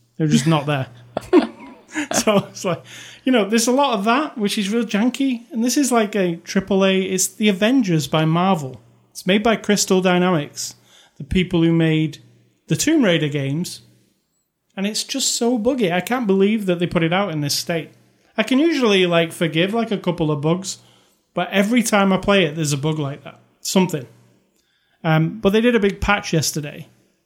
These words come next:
and after the patch, it, I have to say, it did play much smoother. So, um,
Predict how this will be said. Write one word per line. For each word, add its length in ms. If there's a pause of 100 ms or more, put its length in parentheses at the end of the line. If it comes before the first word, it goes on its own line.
(140)
and 180
after 240
the 100
patch, 380
it, 120 (300)
I 160 (120)
have 160
to 100
say, 200
it 80
did 240
play 360
much 360
smoother. 520 (1080)
So, 360
um, 400